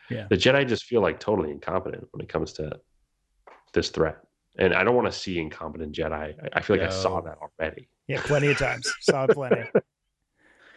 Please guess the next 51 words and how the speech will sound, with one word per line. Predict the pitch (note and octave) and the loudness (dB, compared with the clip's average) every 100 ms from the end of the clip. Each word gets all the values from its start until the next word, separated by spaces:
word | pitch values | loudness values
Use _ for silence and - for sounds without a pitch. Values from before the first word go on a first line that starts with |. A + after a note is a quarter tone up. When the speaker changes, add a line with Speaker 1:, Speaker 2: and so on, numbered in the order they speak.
| _ - | _ 0
Speaker 3:
No, | D#3 C#3+ | 4 6
you | C3 - | 4 -2
can | A3+ | -6
see | - A#3+ | -2 -2
competent | - D#3+ D#3+ D#3 | 2 2 2 0
Jedi | C#3 A#2 G#2 G#2+ | 2 4 2 0
that | A2 G#2+ | 0 0
are | G#2 | 0
super | - E3+ - | -2 -2 -2
challenged | - A2 G2+ G2 F#2+ - | 2 2 2 -2 -6 0
by | G2 F#2+ | 2 2
a | F#2 | 2
worthy | F#2 G2+ G#2 | 0 0 0
foe, | F#2+ A2+ F2 E2+ F2 | 2 2 2 -2 -6
an | G2 | -2
adversary | G#2+ G#2+ F2+ F2+ E2 E2 E2 - | 0 0 -4 -8 -8 -8 -8 -6
that | G#2 | -4
takes | - G#2 - | -2 -2 0
a | G2 | 2
while | G2 G2 F#2 | 4 2 0
to, | B2 | -2
like, | B2 - | -2 0
that's | D#3 G#3+ | 0 0
like, | F#3+ - _ _ _ _ _ _ - | -2 -6 _ _ _ _ _ _ 0
that's | E3 | 4
like, | A#3 G3+ | 4 2
it's | - | 2
like | G3+ | 2
Sherlock | - G#3+ G3+ | 4 4 4
and | F3 | 0
Moriarty, | F3 E3+ E3 E3+ F2+ F2 | 0 2 4 2 2 0
right? | G2 B2+ C3 | 2 2 2
Like, | A2 | -4
Speaker 2:
Mm-hmm. | D#2+ E2 | -4 0
Speaker 3:
when | C3+ | 4
that | F#3 | 4
was | E3 | 4
happening, | D#3+ D3+ G#2+ | 0 0 -4
you | G2+ | -4
weren't | A#2+ B2+ | -4 -2
thinking, | A2 G#2 | -2 -2
like, | F#2+ | -2
Sherlock's | - A2 A2 - | 2 2 2 -2
a | F2 | -2
dumbass, | G#2+ E2+ - - - _ - - - - | 0 0 -2 -2 -4 _ -20 -20 -16 4
right? | B2+ D#3 F3 | 6 6 4
You're | D#3 | 0
just | D#3 | 2
thinking, | E3+ D3 D3+ | 2 4 6
"Oh, | E3+ B2+ | 6 6
he's, | A2+ A#2+ | 2 -2